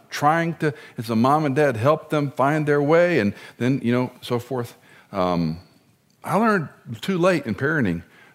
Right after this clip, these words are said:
don't ask your child what he or she wants to be when they grow up. Ask them this question. "What do you think God wants you to be when you grow up?" That's a very different question, and it's fascinating. Children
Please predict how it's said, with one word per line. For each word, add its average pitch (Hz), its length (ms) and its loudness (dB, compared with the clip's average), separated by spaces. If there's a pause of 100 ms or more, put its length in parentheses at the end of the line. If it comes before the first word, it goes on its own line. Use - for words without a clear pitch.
don't 156 180 -2
ask 185 280 -2
your 131 140 -4
child 131 400 0
what 117 240 -2
he 123 140 -2
or 117 80 0
she 117 160 -6
wants 113 260 -4
to 95 80 -10
be 104 120 0
when 113 120 0
they 90 100 0
grow 85 200 2
up. - 160 -4 (300)
Ask 151 260 0
them 117 140 2
this 135 140 0
question. 87 460 -2 (220)
"What 156 120 -2
do 214 40 0
you 185 60 -2
think 95 380 -2
God 101 500 2 (320)
wants 95 400 -8
you 92 60 -10
to 90 160 -10
be 85 400 -6
when 92 140 -6
you 87 80 -4
grow 80 220 -6
up?" 78 160 -8 (140)
That's 165 160 -4
a 78 80 -2
very 101 400 -2
different 113 340 -6
question, 107 460 -2
and 82 160 -6
it's 80 120 -8
fascinating. 117 560 -4
Children 139 520 -2